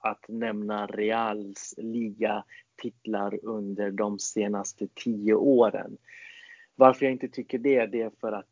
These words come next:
i många av de här tio åren så har vi faktiskt varit bra i ligan. Vi har tagit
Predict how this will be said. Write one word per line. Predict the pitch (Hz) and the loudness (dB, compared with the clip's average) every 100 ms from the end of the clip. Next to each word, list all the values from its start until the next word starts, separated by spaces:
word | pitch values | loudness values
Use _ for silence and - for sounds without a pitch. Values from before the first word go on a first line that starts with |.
| _ - | _ -10
i | 123 | -8
många | 123 147 143 147 156 | 0 2 2 0 0
av | 117 117 | 0 0
de | 104 98 | -2 -6
här | 101 - | -8 -10
tio | - 104 107 | -10 -4 -4
åren | 107 113 101 101 | -2 -2 -4 -8
så | - 120 | -10 -10
har | - 120 117 104 | -4 2 4 4
vi | 101 | -2
faktiskt | - 101 - 101 - | -8 -10 -10 -16 -6
varit | 104 104 - | -4 -4 -8
bra | 101 117 113 107 | _ 0 2 2
i | 104 | 0
ligan. | 101 101 101 | -6 -8 -8
Vi | 104 | -6
har | 101 | -8
tagit | - 120 110 107 113 | -6 -2 0 0 -4